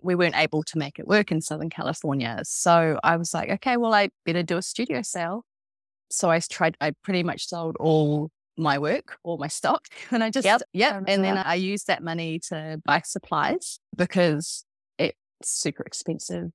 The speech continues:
Speaker 1: in Australia and New Zealand to buy art supplies, but it is cheap, cheaper in America. So I was like, I wanted to take advantage of that and, and bring some back with me so I wouldn't have to worry about, like, financing supplies at least. And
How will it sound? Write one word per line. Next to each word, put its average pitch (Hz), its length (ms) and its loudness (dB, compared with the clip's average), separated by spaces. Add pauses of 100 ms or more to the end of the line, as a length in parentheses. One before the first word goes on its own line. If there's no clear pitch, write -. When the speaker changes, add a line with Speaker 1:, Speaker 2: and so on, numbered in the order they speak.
(140)
Speaker 1:
in 165 240 -2
Australia 214 500 -2
and 220 100 0
New 214 120 2
Zealand 269 440 0
to 180 300 -4
buy 170 320 -2
art - 180 -4
supplies, 330 600 -4
but 170 180 2
it 175 160 -4
is 175 220 -6
cheap, - 280 2 (360)
cheaper 240 420 2 (380)
in 175 280 2
America. 202 440 2
So - 140 2
I - 20 6
was 170 120 2
like, 165 160 0
I 165 60 0
wanted 156 260 -2
to 175 60 0
take - 260 -6
advantage 180 640 -2
of 180 120 -2
that 180 340 0
and, 175 440 -4
and 175 200 0
bring 175 200 0
some 185 240 -2
back 170 260 -2
with 170 200 -8
me 165 140 -2
so 170 180 -4
I 156 120 4
wouldn't 165 320 -2
have 185 220 -4
to - 80 -4
worry 175 280 6
about, 156 360 -2 (920)
like, - 140 -6
financing 175 520 2
supplies - 540 -4
at - 80 -10
least. - 460 -8 (140)
And 196 560 4